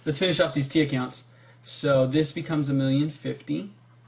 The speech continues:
The accumulated depreciation, I credited a hundred fifty thousand in that last entry, so that becomes my balance. Accumulated impairment, there's still nothing there.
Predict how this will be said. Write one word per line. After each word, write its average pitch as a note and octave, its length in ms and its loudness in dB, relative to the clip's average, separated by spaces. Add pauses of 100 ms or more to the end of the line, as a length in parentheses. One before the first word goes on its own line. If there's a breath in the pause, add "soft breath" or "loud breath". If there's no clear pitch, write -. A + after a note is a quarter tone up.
(1900 loud breath)
The B2 320 -2
accumulated D#3 560 2
depreciation, C#3+ 880 -2
I B2+ 140 -6
credited D3+ 600 0
a - 80 -10
hundred C3+ 300 -2
fifty - 220 -10
thousand C#3+ 400 -2
in B2+ 60 0
that A#2 140 -6
last A#2+ 200 -10
entry, D#3 380 0 (320 loud breath)
so - 180 -8
that C3 200 0
becomes C3 440 -4
my A2+ 100 -8
balance. C#3 680 -2 (1120 loud breath)
Accumulated D3 400 4
impairment, C#3+ 320 2
there's C3 140 -4
still C#3+ 120 -2
nothing C3+ 320 2
there. D3+ 380 2